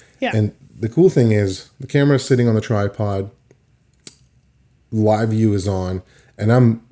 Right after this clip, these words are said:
Speaker 2: manipulating the light until I'm really happy with the result. And when I'm happy with the result, I hit the shutter release button. It's on the two
Speaker 1: Yep.
Speaker 2: second delay timer. One, two, click, boom, photo looks great. We move on to the next room. We move on to the exterior.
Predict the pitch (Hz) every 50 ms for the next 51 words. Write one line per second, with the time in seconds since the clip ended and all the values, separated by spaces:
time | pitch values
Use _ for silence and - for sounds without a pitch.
0 | - - 127 117 120 123 143 143 170 160 160 151 143 139 123 117 110 110 110 107
1 | 107 92 95 101 95 - 113 107 104 101 98 95 98 101 101 104 95 87 87 90
2 | 85 - 95 85 82 90 85 87 82 85 113 107 90 62 - - _ _ _ _
3 | _ _ - 98 104 104 104 101 98 107 117 113 113 117 104 98 92 87 87 92
4 | 123 151 156 165 170 165 - _ _ _ _ _ _ - 98 110 113 101 92 98
5 | - - 127 123 120 123 120 107 110 107 101 107 113 110 95 - 110 107 107 107
6 | 101 - - - - 110 - - 98 92 90 - - 110 - - 104 95 - 101
7 | 92 101 95 95 92 - - 120 113 107 110 110 107 104 104 98 - _ _ _
8 | _ _ _ - 98 104 107 107 107 101 - - 117 110 107 107 101 104 _ _
9 | _ - - 120 110 107 101 - - - _ _ _ _ _ 113 107 110 110 107
10 | 104 101 95 - - - 107 98 98 95 92 95 92 - - - 98 95 95 95
11 | 92 - _ _ - 104 104 104 107 104 98 92 98 95 95 92 - - 90 90
12 | 90 90 87 85 - - - 90 90 90 90 92 - _ _ _ _ _ _ _
13 | _ - 92 101 101 101 95 95 98 95 92 - 87 87 87 87 85 - - -
14 | 92 87 87 87 85 85 87 87